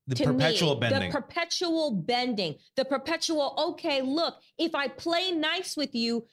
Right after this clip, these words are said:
Speaker 2: you won't keep hitting
Speaker 1: Charlie
Speaker 2: me
Speaker 1: Brown
Speaker 2: over the head in
Speaker 1: and
Speaker 2: the, in
Speaker 1: Lucy.
Speaker 2: the," every time.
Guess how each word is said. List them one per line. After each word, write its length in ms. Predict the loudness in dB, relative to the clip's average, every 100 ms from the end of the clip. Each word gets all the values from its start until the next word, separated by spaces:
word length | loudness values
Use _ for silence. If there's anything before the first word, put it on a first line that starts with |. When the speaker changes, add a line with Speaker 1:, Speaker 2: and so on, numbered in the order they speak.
| 0
Speaker 2:
you 140 | 2
won't 260 | 2 0 -2
keep 200 | -4 -2
hitting 160 | 2
Speaker 1:
Charlie 260 | 4 6 6
Speaker 2:
me 60 | 6
Speaker 1:
Brown 320 | 6 6 4
Speaker 2:
over 100 | 4
the 80 | 0
head 120 | 0
in 100 | 2
Speaker 1:
and 60 | 4
Speaker 2:
the, 20 |
in 60 | 4
Speaker 1:
Lucy. 280 | 4 2 -2
Speaker 2:
the," 840 | -6 _ _ _ _ _ _ -2
every 320 | 0 2 0
time. 540 | 0 0 0 0 -2